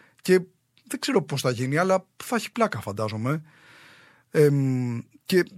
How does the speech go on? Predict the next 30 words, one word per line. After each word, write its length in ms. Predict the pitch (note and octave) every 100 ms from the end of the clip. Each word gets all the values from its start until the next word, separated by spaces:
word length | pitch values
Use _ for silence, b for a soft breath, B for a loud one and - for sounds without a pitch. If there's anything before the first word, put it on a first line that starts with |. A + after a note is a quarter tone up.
| -
πήγα 200 | G3+ A3
στο 220 | G#3 E3+
ξενοδοχείο 480 | C#3+ C3+ A#2+ A2+ F3
για 180 | D#3 C3+
λίγες 320 | E3 E3 B2
ώρες, 200 | C#3+ D3+
γιατί 220 | C3+ B2
έφυγα 260 | D3+ E3 D3+
την 160 | C3+
επόμενη 340 | B2+ A#2+ D3+ C#3
μέρα 280 | C3 C#3+ C3+ -
στα, 500 | - B2 A2+ A2+ A2+
τα 80 | -
χαράματα, 600 | A#2+ A2+ A#2 A2+ C3+ D#3+
και 140 | D#3
ξύπνησα 680 | A#2+ - G3+ C3+ A2 C3+ F3 B B B B B
και 140 | - C3
είδα, 220 | F3 F#3+
παιδιά, 440 | E3 A#2 D3 D#3+ -
μία 260 | C#3 E3+
ανατολή 420 | F#3+ C#3+ B2 B2 D3
ηλίου 460 | B2+ A#2+ C3 D#3 -
που 120 | -
δεν 180 | B2+ E3
έχω 160 | G3 G#3+
ξαναδεί 420 | - E3 C3+ F3
ποτέ 400 | - D3 C3+ F3
στη 140 | E3+
ζωή 180 | C#3+ C3
μου. 300 | A#2+ F#2+ F#2